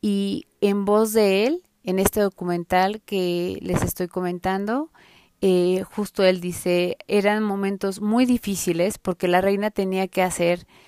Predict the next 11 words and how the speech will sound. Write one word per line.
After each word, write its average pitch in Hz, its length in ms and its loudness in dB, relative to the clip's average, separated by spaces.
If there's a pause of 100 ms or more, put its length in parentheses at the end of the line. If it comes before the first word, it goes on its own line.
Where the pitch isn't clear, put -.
(300)
lo 196 220 4
que 185 460 0 (640)
ella, 240 560 6 (280)
eh, 180 520 2
sabía 202 560 2
que 196 180 0
debía 180 360 4
de 170 100 4
hacer, 165 440 -4 (540)
pero 196 200 4
también 214 680 0